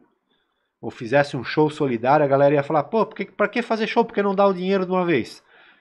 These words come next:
Se ele pega e dá o dinheiro, porra, mas o cara faz trinta shows por mês, por que que só um?"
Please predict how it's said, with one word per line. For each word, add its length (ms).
Se 140
ele 160
pega 320
e 20
dá 160
o 80
dinheiro, 360
porra, 260
mas 160
o 40
cara 200
faz 260
trinta 340
shows 300
por 140
mês, 200
por 140
que 120
que 360
só 320
um?" 300